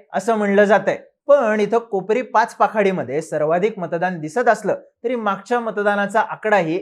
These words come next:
एक्कावन्न टक्केच होता. ठाणे विधानसभेत मागच्या वेळी जवळपास अठ्ठावन्न टक्के मतदान झालं होतं, तो आकडाही घसरला आहे.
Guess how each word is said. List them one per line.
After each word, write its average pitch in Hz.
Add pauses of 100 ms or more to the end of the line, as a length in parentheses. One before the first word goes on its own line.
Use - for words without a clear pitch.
एक्कावन्न 208
टक्केच 190
होता. 185 (360)
ठाणे 160
विधानसभेत 202 (340)
मागच्या 202
वेळी 240
जवळपास 202
अठ्ठावन्न 226
टक्के 214
मतदान 185
झालं 175
होतं, 196 (320)
तो 156
आकडाही 190
घसरला 190
आहे. 190